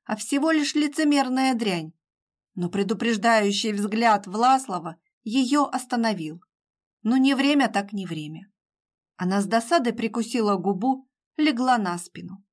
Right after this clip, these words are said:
И вообще, какая ей разница? Может, потому что ревнует? Эва бросила украдкой взгляд на Власлова,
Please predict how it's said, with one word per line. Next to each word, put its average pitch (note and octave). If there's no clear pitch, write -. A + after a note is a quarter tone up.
И G3+
вообще, G3+
какая C#4
ей A3+
разница? -
Может, C#4
потому C#4+
что C#4+
ревнует? C4
Эва F#3
бросила A#3+
украдкой B3+
взгляд A3+
на G3
Власлова, A3+